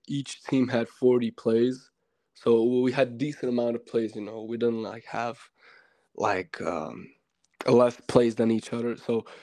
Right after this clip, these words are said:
it was really great playing against them 'cause you also learn from the players against you. Like,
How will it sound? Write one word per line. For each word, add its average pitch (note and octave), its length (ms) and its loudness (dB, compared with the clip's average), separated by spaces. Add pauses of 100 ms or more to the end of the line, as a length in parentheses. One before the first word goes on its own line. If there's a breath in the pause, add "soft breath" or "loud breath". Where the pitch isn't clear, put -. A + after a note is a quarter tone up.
(180 loud breath)
it C#3 120 4
was C#3+ 240 2
really C#3 460 4
great A#2+ 500 0 (380)
playing A#2 240 -4
against A#2 220 -4
them A#2+ 140 -4
'cause A#2 300 0
you A#2 80 2
also B2+ 240 0
learn A#2+ 380 0
from A#2 160 -6
the A2 100 -6
players A2 300 -6
against A#2 300 -6
you. A2+ 80 -20
Like, A2+ 320 -12